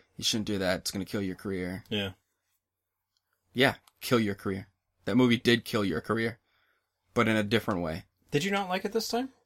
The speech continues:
Speaker 1: I loved it.
Speaker 2: I thought it was pretty good.
Speaker 1: Yeah. I mean, I have it ranked eighth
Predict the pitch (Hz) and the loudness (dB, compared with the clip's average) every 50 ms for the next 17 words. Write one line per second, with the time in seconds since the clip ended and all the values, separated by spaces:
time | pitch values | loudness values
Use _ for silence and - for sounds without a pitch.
0 | _ _ _ - - 139 139 143 156 156 - 101 104 - _ _ _ _ _ _ | _ _ _ 4 6 8 10 10 10 10 8 4 0 0 _ _ _ _ _ _
1 | - - - 156 214 226 214 208 - - 214 208 202 220 180 120 - - 190 196 | -16 -10 -2 0 2 2 2 0 -2 -4 -4 -2 0 0 0 0 0 2 4 4
2 | 175 - - _ _ _ _ _ - 131 143 143 127 120 131 143 160 156 131 120 | 4 2 0 _ _ _ _ _ 4 6 8 8 10 12 12 12 12 10 8 8
3 | 101 117 120 117 107 - - 127 139 127 98 - - - | 6 8 6 6 4 2 2 2 2 2 2 -2 -8 -16